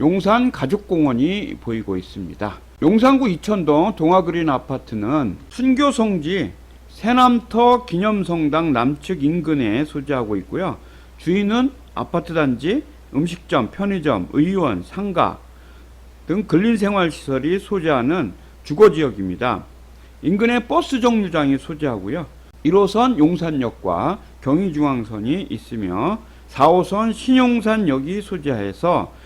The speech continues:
제반 교통 상황은 양호한 편입니다. 아, 주변에 서울 한강초등학교, 용산공고가 있지만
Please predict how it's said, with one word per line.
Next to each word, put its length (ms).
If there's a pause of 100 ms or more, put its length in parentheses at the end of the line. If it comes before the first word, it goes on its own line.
(260)
제반 480
교통 380
상황은 600
양호한 500
편입니다. 540 (300)
아, 140
주변에 640 (540)
서울 380
한강초등학교, 1500 (320)
용산공고가 1080
있지만 680